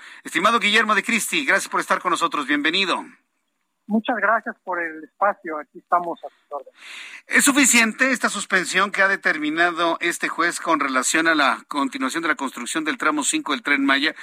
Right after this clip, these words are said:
Speaker 1: Porque me ha tocado ver videos de los buzos espeleólogos de cómo,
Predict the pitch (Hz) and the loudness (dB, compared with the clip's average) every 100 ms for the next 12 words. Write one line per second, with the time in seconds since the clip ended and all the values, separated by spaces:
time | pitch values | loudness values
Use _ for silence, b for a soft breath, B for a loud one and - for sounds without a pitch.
0 | B B - 143 175 202 190 202 196 180 | B B -10 -2 0 0 0 2 2 2
1 | 170 156 143 160 170 185 - - 156 127 | 0 -2 2 4 2 0 -10 -12 -16 -2
2 | 143 131 123 113 147 170 165 - - - | 2 2 0 -6 -8 -6 -4 -4 -4 -2
3 | 131 139 156 160 165 160 131 - 156 160 | 0 2 2 2 -2 -4 -6 -6 -2 -2